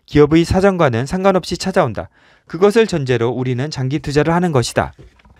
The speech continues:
리서치 오십 퍼센트는 어떻게 장기 항해를 할 것인가의 추론.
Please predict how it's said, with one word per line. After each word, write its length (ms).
리서치 520
오십 260
퍼센트는 580
어떻게 400
장기 360
항해를 400
할 100
것인가의 480
추론. 320